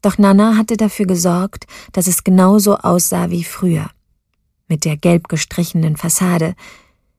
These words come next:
den weißen Fensterrahmen und den dunkelgrünen Tür- und Fensterläden. Als Kind hatte er das Haus immer wieder gezeichnet, weil es so viel Spaß gemacht hatte, es mit Buntstiften auszumalen.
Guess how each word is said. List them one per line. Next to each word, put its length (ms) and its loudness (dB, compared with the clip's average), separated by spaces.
den 140 4
weißen 400 2
Fensterrahmen 920 0
und 160 2
den 160 4
dunkelgrünen 840 2
Tür- 420 -2
und 160 -2
Fensterläden. 880 -4
Als 260 -2
Kind 460 0
hatte 220 -2
er 80 -4
das 280 -6
Haus 260 0
immer 340 0
wieder 200 -4
gezeichnet, 760 -4
weil 120 4
es 140 0
so 120 2
viel 180 -2
Spaß 460 0
gemacht 500 -2
hatte, 220 -4
es 180 -6
mit 180 -2
Buntstiften 640 -2
auszumalen. 800 -2